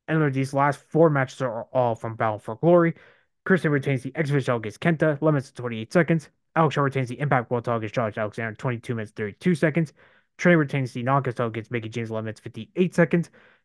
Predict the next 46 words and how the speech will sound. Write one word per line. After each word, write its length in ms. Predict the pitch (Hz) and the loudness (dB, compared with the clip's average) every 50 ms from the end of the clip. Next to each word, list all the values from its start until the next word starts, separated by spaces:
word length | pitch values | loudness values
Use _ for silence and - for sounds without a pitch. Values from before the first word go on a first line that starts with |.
| _ _ | _ _
And 160 | - 175 170 147 | 2 4 4 4
Will 260 | 139 143 143 - - | 4 2 2 0 -2
Ospreay 480 | - 131 131 131 - - - 131 120 113 | -2 -2 -2 -2 -2 -4 -4 -4 -4 -4
defeat 200 | 127 110 123 120 | -6 -6 -6 -4
Mike 240 | 117 113 110 107 107 | -4 -4 -4 -4 -4
Bailey, 180 | 113 110 107 | -4 -6 -6
seventeen 440 | 104 - 143 135 131 120 - 120 117 | -4 -4 -4 -4 -4 -4 -4 -4 -4
minutes 180 | 110 107 107 _ _ - | -4 -6 -8 _ _ -14
and 180 | 123 104 104 - | -12 -12 -12 -12
fifty-nine 460 | - 120 113 - 113 110 107 101 101 101 | -12 -12 -10 -10 -8 -8 -8 -8 -10 0
seconds. 420 | - 185 175 160 180 175 160 - - _ _ _ _ _ _ _ _ _ _ _ _ _ _ _ _ _ _ _ _ _ _ _ _ _ _ _ _ _ | 2 4 4 4 4 2 0 -2 -6 _ _ _ _ _ _ _ _ _ _ _ _ _ _ _ _ _ _ _ _ _ _ _ _ _ _ _ _ _
So 80 | - 170 | -2 0
they 120 | 160 151 | 0 2
do, 220 | 135 143 147 147 139 - _ _ _ _ - | 2 2 2 0 0 -4 _ _ _ _ 0
uh, 220 | 160 147 131 127 | 2 2 2 2
do 240 | 123 127 - 147 143 | 0 0 -2 -2 -2
some 240 | 131 - 131 120 120 | -2 -4 -6 -4 -2
awards. 260 | 120 123 127 123 - | 0 0 0 0 0
So 160 | - 123 113 - | -2 -4 -2 0
Alex 220 | 135 139 131 117 | 2 2 2 2
Shelley 180 | - 139 120 113 | 0 -2 -2 -2
was 140 | 117 113 | -4 -8
the 80 | - 127 | -8 -6
Male 160 | 117 117 110 | -4 -4 -4
Superstar 320 | 104 - 123 113 117 110 107 | -6 -8 -8 -6 -4 -4 -4
of 60 | 107 | -4
the 80 | 117 | -2
Year. 320 | 135 170 190 185 180 175 - _ _ _ _ _ _ _ _ _ _ _ | 2 4 4 4 4 2 -2 _ _ _ _ _ _ _ _ _ _ _
Ba-, 160 | - 151 151 127 | 0 2 2 2
Mike 240 | 127 139 139 135 | 2 2 2 2
Bailey 180 | 127 131 127 123 | 2 2 0 0
was 180 | 117 120 117 - | 0 -4 -6 -8
the 120 | 117 - _ _ | -12 -16 _ _
X 200 | - 175 - - | 0 0 0 0
Division 340 | - 151 143 147 131 139 135 | 2 2 2 2 2 0 -2
Superstar 380 | - 139 131 - 135 131 127 - - | -2 -4 -4 -2 -2 -2 -2 -2 -4
of 160 | 127 139 131 | -4 -2 -2
the 100 | 131 127 | 0 -2
Year. 320 | 123 120 123 123 127 131 - - - _ _ _ _ _ - | 0 0 0 0 -2 -4 -6 -10 -20 _ _ _ _ _ -2
Uh, 360 | - 123 117 107 107 107 101 104 - _ _ _ _ _ | 0 0 0 0 -2 -4 -4 -8 -12 _ _ _ _ _
match 300 | - 143 143 143 139 135 | 0 2 4 4 4 2
of 60 | 131 127 | -2 -2
the 60 | 127 | -2
Year 100 | 127 123 | -2 -2
went 240 | 120 127 127 117 - | -2 -2 -4 -4 -4
to 200 | 123 120 110 | -4 -6 -6